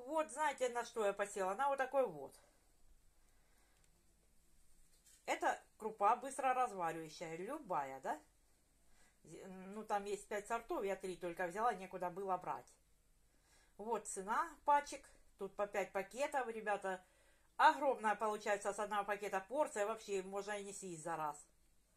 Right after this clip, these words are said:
Но в чём прикол? Прикол в том, что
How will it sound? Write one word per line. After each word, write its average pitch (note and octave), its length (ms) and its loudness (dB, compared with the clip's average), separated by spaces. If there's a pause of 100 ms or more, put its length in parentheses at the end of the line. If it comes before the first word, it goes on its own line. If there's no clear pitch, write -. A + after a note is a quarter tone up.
(1080)
Но G#3 400 0
в D#3 60 -18
чём E4+ 320 -2
прикол? E3+ 480 -6 (720)
Прикол C4+ 480 0
в - 80 -14
том, A#3 380 0
что B3 680 0